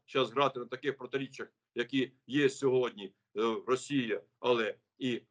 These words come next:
у нього з військами. Він заявляє про те, що він тримає фланги, е,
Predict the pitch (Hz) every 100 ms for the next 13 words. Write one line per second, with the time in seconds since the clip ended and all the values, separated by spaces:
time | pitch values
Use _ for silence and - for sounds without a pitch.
0 | - 131 139 131 135 156 - _ 113 151
1 | - 151 143 147 139 - 110 127 143 147
2 | 151 139 135 135 139 - 131 123 - 151
3 | 151 139 - 143 143 120 113 101 _ _
4 | _ 107 110 117 113